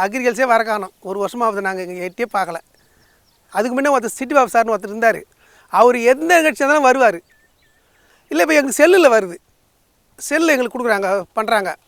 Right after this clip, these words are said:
நாங்களும் அதை பார்த்து தெரிஞ்சுக்கிறோம் கொஞ்சம் சில. இருந்தாலும் எப்படி பண்ணாலும் ஏட்டு சுரக்காணி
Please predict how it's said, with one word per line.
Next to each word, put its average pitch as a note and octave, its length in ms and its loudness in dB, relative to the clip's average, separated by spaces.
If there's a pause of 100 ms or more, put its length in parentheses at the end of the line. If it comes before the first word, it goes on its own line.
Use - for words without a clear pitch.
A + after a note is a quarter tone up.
(200)
நாங்களும் D4 340 4
அதை B3+ 100 0
பார்த்து B3+ 340 2
தெரிஞ்சுக்கிறோம் A#3+ 360 -4
கொஞ்சம் F#3+ 180 -8
சில. F#3+ 100 -4 (460)
இருந்தாலும் G#3 600 2 (560)
எப்படி G3+ 300 -4
பண்ணாலும் G3 520 0 (380)
ஏட்டு A#3+ 300 0
சுரக்காணி A#3 300 -2